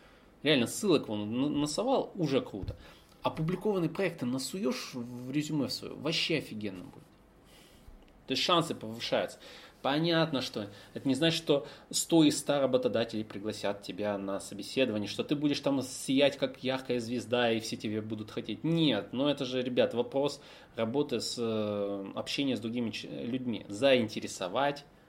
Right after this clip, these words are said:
попасть, подтвердить вот эту вот самую свою позицию, что я интересный для ваших кандидат. Пройти все эти собеседования, показать, что не мудак и так далее и тому подобное. Вот. И пойти дальше.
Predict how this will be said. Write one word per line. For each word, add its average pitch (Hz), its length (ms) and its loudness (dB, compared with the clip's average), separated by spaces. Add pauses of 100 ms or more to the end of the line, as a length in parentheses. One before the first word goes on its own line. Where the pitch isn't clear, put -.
(280)
попасть, 120 600 2 (220)
подтвердить 101 800 -2
вот 131 140 -2
эту 127 180 -4
вот 117 100 -2
самую 120 320 -2
свою 113 220 -6
позицию, 110 640 -4 (1300)
что - 200 -2
я 107 100 4
интересный 101 420 -4
для 98 140 -4
ваших 95 200 -6
кандидат. 92 440 -10
Пройти 120 300 -2
все - 160 -4
эти 104 100 -8
собеседования, 117 560 -4
показать, 110 280 0
что - 180 -10
не 98 80 -4
мудак 113 500 2
и - 20 -12
так 98 180 -4
далее 98 200 -2
и - 20 -18
тому 104 140 -8
подобное. 127 540 2 (760)
Вот. 98 540 -6 (540)
И - 120 -6
пойти 127 300 -2
дальше. 104 400 -2